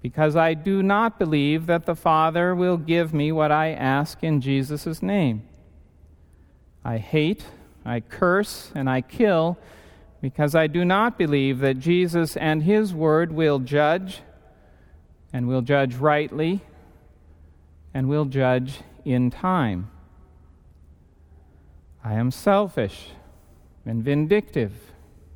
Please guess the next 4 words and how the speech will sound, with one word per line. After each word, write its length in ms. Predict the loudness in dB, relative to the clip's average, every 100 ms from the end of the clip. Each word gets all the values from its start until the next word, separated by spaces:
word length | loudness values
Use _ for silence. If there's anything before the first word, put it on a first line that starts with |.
| -18 -6
and 240 | -2 -2
greedy 640 | 0 0 0 0 -4 -6 -18 -20 -20 -20 -20 -20 -20 -20 -20 -8
and 240 | -2 0
afraid 760 | -2 -2 0 2 2 0 -4 -8